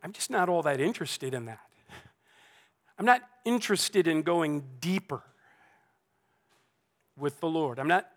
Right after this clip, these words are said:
interested in necessarily a closer <laughs> walk. I don't want my problems to go away. Immediately it would be really good too.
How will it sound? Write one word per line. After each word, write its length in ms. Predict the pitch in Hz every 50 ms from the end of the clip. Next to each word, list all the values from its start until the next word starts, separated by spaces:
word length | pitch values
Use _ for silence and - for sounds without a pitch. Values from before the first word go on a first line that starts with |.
| _ _ -
interested 680 | - 220 233 - - 214 196 - - - 202 175 160
in 140 | 156 160 160
necessarily 680 | 165 170 170 - - 151 - - 190 175 170 160 160 160
a 80 | 147
closer 580 | 143 - - - 185 180 170 147 - - 160 156
<laughs> 0 |
walk. 560 | 165 156 - - - - - - - - - - - - - - - - - - - -
I 80 | - 277
don't 120 | 302 285
want 140 | 269 254 226
my 100 | 202 262
problems 680 | 254 - - 190 196 226 277 294 302 285 254 233 165 147
to 120 | 196 226
go 240 | 190 190 202 202 196
away. 340 | 185 175 175 160 147 123 113 - _ - - - - -
Immediately 560 | 220 214 247 294 302 302 294 269 240 240 233
it 20 | 220
would 140 | 220 214 170
be 120 | 202 196
really 220 | 190 185 175 165 160
good 260 | 147 170 160 143 131
too. 280 | 190 233 254 208 131